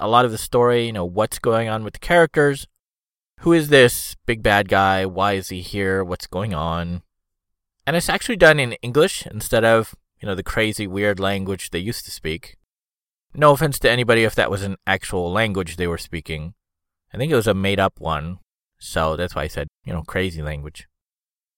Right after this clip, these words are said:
I don't know if it's localized in that if you get a different version for a different country, if it would have, you know, that native language. It wouldn't surprise me, though, if it had,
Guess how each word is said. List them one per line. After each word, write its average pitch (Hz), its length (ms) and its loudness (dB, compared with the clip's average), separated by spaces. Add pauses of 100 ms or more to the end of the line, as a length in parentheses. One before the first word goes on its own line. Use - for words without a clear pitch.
(140)
I 139 120 -2
don't 185 220 4
know 214 240 2
if 160 200 4
it's - 440 2 (220)
localized 143 680 4
in 117 160 -8
that 110 120 -4
if - 160 -6
you 110 60 -12
get 113 260 0 (100)
a 104 320 -2
different - 300 -10
version 104 320 -4
for - 140 -4
a 101 60 0
different - 240 -6
country, 113 420 -6
if - 140 -6
it - 80 -6
would 87 120 -6
have, 95 500 2
you 95 80 -12
know, 87 120 -6
that 85 200 -6
native 90 360 -6
language. 101 560 -6 (800)
It 147 60 -4
wouldn't 185 220 4
surprise 120 400 4
me, 113 100 -4
though, 95 160 2
if 90 100 -6
it - 120 -4
had, 87 280 0